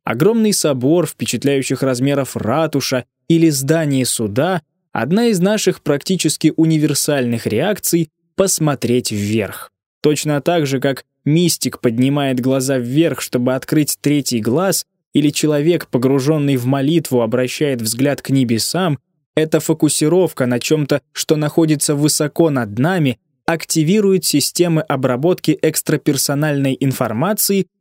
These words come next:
которые заряжают нас желанием думать о чем-то далеком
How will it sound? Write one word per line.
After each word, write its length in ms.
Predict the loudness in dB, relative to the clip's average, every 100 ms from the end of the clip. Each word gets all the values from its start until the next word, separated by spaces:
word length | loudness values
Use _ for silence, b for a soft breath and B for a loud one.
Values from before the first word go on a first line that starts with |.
| _
которые 480 | -4 0 2 4 4
заряжают 680 | 4 4 4 2 2 0 0
нас 240 | 0 0
желанием 680 | 0 0 0 0 0 0 2
думать 340 | 2 2 2 0
о 80 |
чем-то 340 | 0 -2 0 0
далеком 640 | 0 0 2 2 0 -2